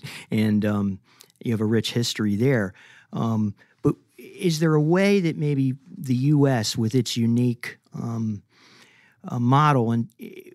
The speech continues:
relationship between government and business, right, which is what I think a lot of this effort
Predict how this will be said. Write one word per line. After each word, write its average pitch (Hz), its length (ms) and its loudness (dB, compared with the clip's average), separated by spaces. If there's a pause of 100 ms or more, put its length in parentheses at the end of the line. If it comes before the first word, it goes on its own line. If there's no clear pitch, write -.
(340)
relationship 139 800 2
between 120 300 -2
government 110 380 2
and 104 100 0
business, 101 460 -8
right, 117 240 -2
which 120 240 0
is 113 120 0
what 123 340 2 (120)
I 127 60 -2
think 120 220 -4 (480)
a 139 80 -2
lot 135 240 2
of 127 60 2
this 120 180 -2
effort 120 400 0